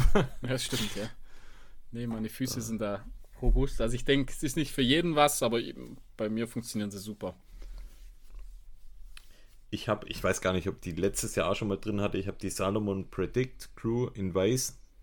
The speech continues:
Speaker 1: die, ähm, ganz schlichten Weißen mit so ein paar grauen Streifen drin. Ich muss sagen, generell beim Thema Socken bin ich absolut eher Fan mittlerweile von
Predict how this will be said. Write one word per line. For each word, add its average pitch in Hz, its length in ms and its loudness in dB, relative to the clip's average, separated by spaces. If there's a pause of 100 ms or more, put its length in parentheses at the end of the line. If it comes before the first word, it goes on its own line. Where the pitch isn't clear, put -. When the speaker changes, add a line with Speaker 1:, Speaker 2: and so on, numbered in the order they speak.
(440)
Speaker 1:
die, 92 300 -2
ähm, 87 640 -6 (340)
ganz 104 240 2
schlichten 113 760 0
Weißen 104 520 2
mit 98 160 -2
so 98 120 0
ein 85 140 -4
paar 90 240 0
grauen 98 440 2
Streifen 110 500 0
drin. 110 280 -2 (1160)
Ich 95 120 -4
muss 107 160 2
sagen, 101 280 8
generell 127 400 6
beim 110 200 4
Thema 107 280 2
Socken 113 400 2
bin 101 160 0
ich - 180 -2
absolut 104 500 0
eher 110 280 2
Fan 107 500 2
mittlerweile 101 600 6
von 92 420 2